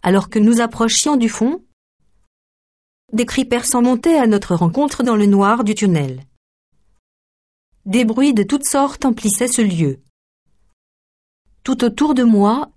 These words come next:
je pouvais ressentir la crainte, la mort et le péché. La pire des odeurs que je n'avais jamais sentie était, partout, c'était l'odeur de la chair en décomposition.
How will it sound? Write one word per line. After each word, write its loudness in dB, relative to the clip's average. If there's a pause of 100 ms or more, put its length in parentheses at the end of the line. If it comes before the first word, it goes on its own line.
je 2
pouvais 0
ressentir -2
la 0
crainte, -4 (140)
la 2
mort 2
et 2
le 2
péché. -2 (480)
La 2
pire 0
des 2
odeurs 0
que -2
je 2
n'avais 0 (160)
jamais 2
sentie 0
était, -2 (180)
partout, -2
c'était 0
l'odeur 0
de 0
la 2
chair 0
en 2
décomposition. -2